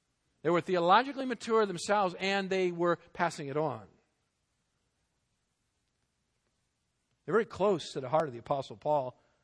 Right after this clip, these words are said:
"My fellow workers," verse three. "My fellow workers." Now, it's possible, verse seven, take a look at that. It's possible that there is a, a third ministry team mentioned here.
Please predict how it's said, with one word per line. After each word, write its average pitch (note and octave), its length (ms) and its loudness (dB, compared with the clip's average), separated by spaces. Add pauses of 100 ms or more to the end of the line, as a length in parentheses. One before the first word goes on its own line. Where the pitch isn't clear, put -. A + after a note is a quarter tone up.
(720)
"My C#3 200 0
fellow D#3+ 420 4
workers," C#3+ 580 -2
verse G#2+ 280 -14
three. G#2 180 -16 (1400)
"My A#2 80 -12
fellow D3 240 -6
workers." - 640 -14 (3500)
Now, F3+ 60 4
it's F#3+ 100 0
possible, A3 580 -2
verse D#3 300 -4
seven, C#3 460 -4 (500)
take D#3 100 -8
a D3 40 -6
look C#3 140 -6
at - 80 -16
that. F#2+ 280 -16 (400)
It's F3 140 0
possible A3+ 540 2
that F3+ 120 0
there F3+ 180 2
is E3+ 140 0
a, D#3+ 220 -2 (220)
a D3 100 0
third G#3+ 440 6
ministry F#3 520 -2
team B2+ 400 -8
mentioned C#3+ 340 -6
here. G#2+ 320 -10